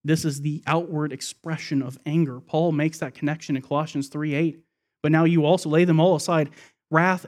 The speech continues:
anger, malice, slander, and abusive speech from your mouth." The root of this kind of language is a heart filled with anger. To call your brother Raca,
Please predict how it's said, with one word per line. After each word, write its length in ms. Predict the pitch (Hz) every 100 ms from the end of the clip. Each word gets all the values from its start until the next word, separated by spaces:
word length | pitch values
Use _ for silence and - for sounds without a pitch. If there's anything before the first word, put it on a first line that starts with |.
| -
anger, 360 | 165 185 185 165
malice, 340 | 151 170 175
slander, 480 | - 160 175 180 180
and 160 | 147
abusive 360 | 131 160 165 160
speech 260 | - 165 -
from 160 | 160
your 80 | 156
mouth." 300 | 165 143 - _ _ _ _ _ _ _ _ _ _ -
The 120 | 156
root 260 | 160 208
of 120 | 180 160
this 180 | 170
kind 180 | - 175
of 60 | 160
language 420 | 156 175 175 170
is 260 | 165 185 156
a 60 | 147
heart 400 | - 175 165 -
filled 400 | - 180 180 165
with 160 | 160
anger. 420 | 180 190 135 117 _ _ _ _ _ _ _ _ _ _ _ _ _ _ _ _ _ _ _ _ _ _ _ _ -
To 100 | 180
call 380 | - 208 220 220
your 180 | 202
brother 420 | 202 160 190 196 180
Raca, 560 | 151 175 185 214 208